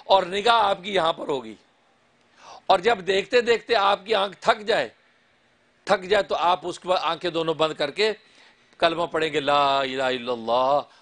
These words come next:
मुहम्मदुर रसूलुल्लाह सल्लल्लाहु अलैहि वसल्लम। फिर देखना शुरू करेंगे। तो शुरू में तकलीफ़ होगी, ज़्यादा आँख खुले होने से आँखों में आंसू भी आ सकते हैं,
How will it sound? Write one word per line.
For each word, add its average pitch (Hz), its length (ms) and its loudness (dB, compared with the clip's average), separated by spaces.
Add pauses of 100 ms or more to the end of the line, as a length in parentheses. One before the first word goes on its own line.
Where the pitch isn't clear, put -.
(120)
मुहम्मदुर 135 580 -8
रसूलुल्लाह 120 800 -4
सल्लल्लाहु 113 600 -10
अलैहि 104 160 -10
वसल्लम। - 340 -18 (600)
फिर 143 140 2
देखना 147 300 -2
शुरू 143 200 -6
करेंगे। 127 400 -8 (720)
तो 131 80 -8
शुरू 139 320 -4
में 151 120 -4
तकलीफ़ 127 380 -4
होगी, 127 420 -4 (320)
ज़्यादा 135 340 2
आँख 131 300 -6
खुले 139 260 -2
होने 139 240 -2
से 139 120 -8
आँखों 135 340 -6
में 131 80 -4
आंसू 131 300 -6
भी 135 100 -6
आ 131 120 0
सकते 123 320 -12
हैं, 104 180 -14